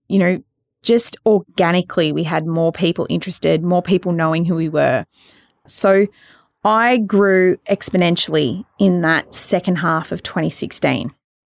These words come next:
It was awesome. It was a whirlwind. It was crazy. It was fun.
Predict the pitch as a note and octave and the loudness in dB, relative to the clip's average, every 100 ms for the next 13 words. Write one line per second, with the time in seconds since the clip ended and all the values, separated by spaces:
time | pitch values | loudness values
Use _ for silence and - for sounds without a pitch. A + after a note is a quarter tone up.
0 | _ A3+ A#3 A#3+ A3+ D#4+ - G3 - G#2 | _ 2 4 4 4 2 0 -2 -4 -4
1 | A#3 A3+ A3 G#3+ A3 A#3+ F#3+ E3 E3 G3+ | 0 2 2 2 4 4 2 0 -4 -6
2 | - G3+ G3 G3 F#3+ D3+ F3 F3+ - F3+ | -2 0 2 2 2 2 0 0 0 2
3 | F3+ F3+ | 2 -2